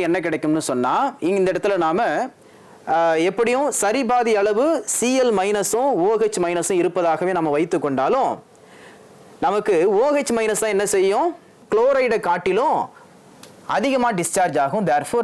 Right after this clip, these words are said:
நமக்கு ஆக்சிஜன் கேஸ் நேர்மின் முனையில உண்டாகும்.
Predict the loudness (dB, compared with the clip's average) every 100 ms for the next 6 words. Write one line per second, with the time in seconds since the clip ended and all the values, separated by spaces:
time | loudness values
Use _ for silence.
0 | 0 -2 -2 0 0 -2 -8 -18 -20 -10
1 | -2 0 0 -2 -2 -2 -2 -4 -6 -8
2 | -4 0 0 -2 -6 -12 -20 -20 -18 -18
3 | -20 -14 -4 -2 0 0 -2 -2 0 0
4 | 0 -2 -4 -12 -12 -4 -2 0 -2 -2
5 | -2 -2